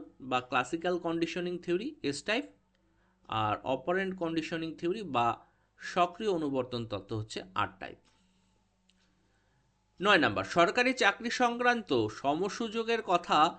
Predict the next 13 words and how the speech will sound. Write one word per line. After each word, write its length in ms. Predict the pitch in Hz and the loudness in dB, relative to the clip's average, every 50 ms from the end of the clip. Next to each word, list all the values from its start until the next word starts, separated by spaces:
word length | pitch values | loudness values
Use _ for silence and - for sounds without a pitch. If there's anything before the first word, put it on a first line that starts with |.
| - _ _ _ _ _ - 110 101 | -12 _ _ _ _ _ -20 -8 -2
বলা 280 | 104 123 139 156 175 196 | 0 2 4 4 4 4
হয়েছে 360 | 196 214 220 214 214 - - 220 220 | 4 2 0 0 0 0 -2 -2 -2
ভারতীয় 520 | 196 131 127 135 160 165 165 - 185 185 | 0 2 2 2 2 2 2 2 2 2
সংবিধানের 800 | 185 - 165 151 156 160 160 175 180 175 190 202 202 202 185 139 | 2 0 -4 -4 -4 -2 -2 -2 -2 -2 -4 -4 -4 -4 -4 -2
যে 160 | 135 147 151 | -2 -2 -2
ধারায়? 380 | 151 139 160 165 190 233 269 285 - - _ _ _ _ _ _ _ _ _ | -2 0 2 4 6 6 4 2 -4 -12 _ _ _ _ _ _ _ _ _
ষোলো 280 | - - - 185 180 170 | -8 -2 0 2 2 4
নাম্বার 320 | 143 117 107 107 101 92 92 | 2 0 0 -2 -4 -6 -6
ধারায়, 260 | 107 107 104 69 - - | -8 -8 -8 -8 -8 -8
উত্তর 260 | 113 113 - - 165 | -8 -8 -6 -6 -4
এ 120 | 135 107 | -4 -6
নাম্বার। 280 | 92 65 55 - - - _ _ _ _ _ _ _ _ _ _ _ _ _ _ _ _ _ _ _ - | -6 -8 -14 -18 -20 -20 _ _ _ _ _ _ _ _ _ _ _ _ _ _ _ _ _ _ _ -2
দশ 160 | - 131 131 | 0 0 0